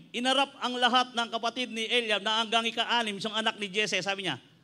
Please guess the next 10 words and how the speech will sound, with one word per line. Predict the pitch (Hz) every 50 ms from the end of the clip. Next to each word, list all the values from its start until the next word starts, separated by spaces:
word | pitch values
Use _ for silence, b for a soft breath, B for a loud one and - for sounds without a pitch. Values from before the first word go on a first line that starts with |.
| _ _ _ _
"Ah, | - - 190 185 185 180 180 170
wala | 170 185 240 285 330
na | 339 339
bang | 311 311 285 277 262
iba?" | 226 196 226 262 330 -
Sabi | - 233 196 202 190 196
ni, | 196 208 208 208 208 202 202 - - - - - _ _ _ _ _ _ _ _ _
eh, | _ - - 202 202 202 190 170
Samuel, | 170 190 180 190 196 - - - _ _
"Ah, | - - 151 80